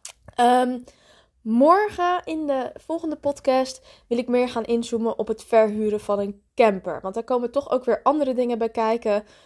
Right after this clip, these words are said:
dan bij het, eh, verhuren van een huisje wat je daadwerkelijk aankoopt voor de verhuur ten opzichte van een camper die wij in de eerste instantie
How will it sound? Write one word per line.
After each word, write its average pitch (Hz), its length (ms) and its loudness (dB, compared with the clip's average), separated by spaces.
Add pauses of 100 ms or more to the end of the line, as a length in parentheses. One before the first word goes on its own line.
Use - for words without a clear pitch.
(120)
dan 202 420 2
bij 202 360 0
het, 196 320 -4
eh, 190 220 -6
verhuren 185 580 -2
van 175 180 -8
een 165 160 -8
huisje 190 500 2
wat 180 140 -6
je 190 60 -8
daadwerkelijk 185 680 -6 (480)
aankoopt 240 640 4
voor 214 120 -10
de 208 80 -8
verhuur 208 640 -2 (220)
ten 208 140 -4
opzichte 208 380 -6
van 190 400 -2
een 190 180 -4 (100)
camper 208 480 2
die 196 120 -6
wij 190 220 0
in 196 180 -6
de 196 80 -4
eerste 202 280 -6
instantie 180 600 -8